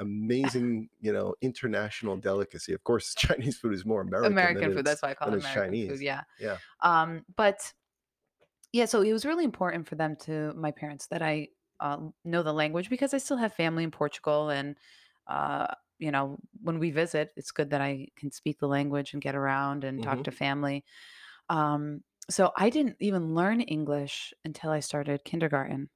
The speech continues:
Speaker 2: And so my mom would tell me that I was allowed to watch Sesame Street and Mister Rogers. That was the extent of my television watching. And, um, so I was actually held back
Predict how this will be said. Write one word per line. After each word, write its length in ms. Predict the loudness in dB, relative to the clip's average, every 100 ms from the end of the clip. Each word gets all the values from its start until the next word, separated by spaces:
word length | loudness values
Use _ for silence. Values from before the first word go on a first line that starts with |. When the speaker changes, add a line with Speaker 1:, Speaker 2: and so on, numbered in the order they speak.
| _ -12
Speaker 2:
And 100 | -6
so 80 | -2
my 120 | 0
mom 340 | 0 0 -4 -10 _
would 120 | -6
tell 160 | -2 -2
me 140 | -2
that 240 | 0 -2 -4 -2 2
I 80 |
was 120 | 2 4
allowed 220 | 2 2
to 100 | 0
watch 220 | -2 0
Sesame 400 | -2 0 0 -2
Street 440 | -2 0 2 0 0
and 120 | -2
Mister 280 | -2 2 2
Rogers. 380 | 2 -2 -4 -2
That 120 | -2
was 140 | -2 -4
the 80 |
extent 280 | -6 -6 -10
of 60 | -8
my 120 | -10
television 500 | -6 -6 -6 -6 -4
watching. 400 | -4 -4 -8 -8 -12 -20 -18 -18 -18 -8 0
And, 500 | 4 4 4 2 2
um, 520 | 4 6 6 4 -2 -8
so 420 | 2 4 6 4
I 100 | 2
was 80 | 0
actually 280 | -2 -4
held 200 | -2 -2
back 320 | 0 -2 -4